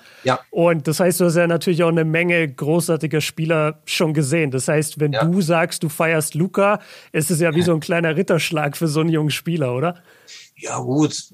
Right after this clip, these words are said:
Speaker 1: ich bin jetzt noch nicht, noch nicht so, dass ich die Ritterschläge verteilen kann. Aber ich
Speaker 2: Nein,
Speaker 1: muss
Speaker 2: ich hab
Speaker 1: sagen,
Speaker 2: das jetzt für dich gemacht.
Speaker 1: ne, aber, aber weißt du was, Björn, damals, äh, sechsundneunzig, ich und mein Bruder Ivan, wir kamen grad vom Fußball rein in die Basketballwelt, wir sind dann zum Verein gekommen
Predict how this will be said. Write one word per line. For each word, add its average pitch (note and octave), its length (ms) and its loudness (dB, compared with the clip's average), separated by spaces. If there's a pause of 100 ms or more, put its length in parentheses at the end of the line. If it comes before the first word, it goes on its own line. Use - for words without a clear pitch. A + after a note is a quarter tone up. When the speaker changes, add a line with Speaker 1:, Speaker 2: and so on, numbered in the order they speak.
(120)
Speaker 1:
ich C3 180 -4
bin D#3+ 100 4
jetzt D3 180 0
noch D3 120 2
nicht, D#3 180 -2
noch C3+ 140 0
nicht D#3 200 0
so, D3+ 100 2
dass C#3+ 200 2
ich C#3 100 -4
die - 60 -4
Ritterschläge C#3+ 580 2
verteilen D3+ 540 -4
kann. G3 400 -2 (420)
Aber C#3+ 200 2
ich D#3+ 60 0
Speaker 2:
Nein, D3+ 80 -2
Speaker 1:
muss D3 80 -2
Speaker 2:
ich F#3+ 80 -4
hab F#3+ 80 6
Speaker 1:
sagen, E3+ 160 2
Speaker 2:
das F3 60 -6
jetzt D#3 180 -4
für D3+ 100 -6
dich C#3+ 180 -6
gemacht. C#3 320 -4 (120)
Speaker 1:
ne, E3 200 2 (120)
aber, C#3 200 4
aber D3 300 4 (160)
weißt E3 220 0
du D#3 40 -6
was, D#3 160 -4
Björn, A2+ 260 -2
damals, D3 460 0
äh, B2+ 320 0 (440)
sechsundneunzig, F3 680 -2
ich E3+ 140 -2
und F3+ 80 0
mein F3 180 0
Bruder F#3+ 180 2
Ivan, F#3+ 280 0
wir E3 60 0
kamen G3 220 0
grad F3+ 200 0
vom D3 160 -6
Fußball G3+ 400 0
rein F3 180 0
in E3 100 0
die C#3 100 -2
Basketballwelt, F3 800 0
wir C#3 80 -8
sind C#3 160 -4
dann C3 200 0
zum A#2 160 -10
Verein C#3 260 -2
gekommen D#3+ 500 -2